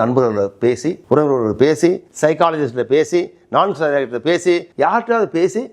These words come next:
அஞ்சாறு முறை தீர்மானம் எடுத்து அதை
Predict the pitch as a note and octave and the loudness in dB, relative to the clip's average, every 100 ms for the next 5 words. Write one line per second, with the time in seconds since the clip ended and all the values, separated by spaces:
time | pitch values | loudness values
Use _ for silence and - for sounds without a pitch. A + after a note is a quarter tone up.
0 | _ - D#3+ A#3 B3 A3+ G3+ F3 F#3 F3+ | _ -2 2 4 4 2 0 0 0 0
1 | - E3 F3 E3 D3+ C#3+ C#3 - _ _ | -2 -4 -2 -2 -2 -4 -6 -12 _ _
2 | - C#3 E3 F#3+ G3+ - _ _ _ B2 | -2 0 2 0 0 -2 _ _ _ -2
3 | C3 C3+ | 0 2